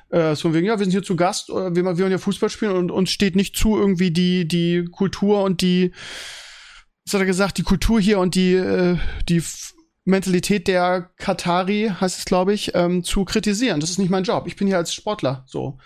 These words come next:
Speaker 2: Und von
Speaker 1: Ja.
Speaker 2: daher versteht er das auch nicht. Versteht auch nicht die, die, die Geste der Deutschen. Und ich glaube, das ist eher echt so der, das, was bei den meisten so vorherrscht, ne?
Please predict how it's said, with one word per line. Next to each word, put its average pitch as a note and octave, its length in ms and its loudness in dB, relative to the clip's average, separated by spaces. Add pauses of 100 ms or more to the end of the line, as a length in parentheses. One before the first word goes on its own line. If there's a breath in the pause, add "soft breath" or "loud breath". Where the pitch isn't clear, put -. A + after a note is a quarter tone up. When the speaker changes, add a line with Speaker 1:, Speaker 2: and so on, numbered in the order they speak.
(200 loud breath)
Speaker 2:
Und - 80 -4
von F3+ 140 2
Speaker 1:
Ja. F3 80 4
Speaker 2:
daher F3 140 2
versteht G3 300 0
er F3+ 60 4
das D#3 120 0
auch C#3+ 100 0
nicht. D3+ 140 2
Versteht E3+ 180 2
auch E3+ 60 4
nicht E3+ 140 0
die, D#3 120 -2
die, D#3 180 0
die E3+ 140 0
Geste F3+ 240 0
der E3 100 2
Deutschen. F#3+ 460 0 (280 loud breath)
Und F3 80 0
ich E3 60 0
glaube, F3+ 160 0
das F3+ 220 0
ist A#3+ 140 -6
eher G3+ 260 -2
echt A3 140 -8
so A#3+ 100 -2
der, G#3 460 0 (100)
das, - 260 -6
was E3+ 140 -4
bei F#3 120 -2
den F3 100 0
meisten F#3+ 260 -2
so G3 80 -2
vorherrscht, D#3 580 -2
ne? E3+ 220 -4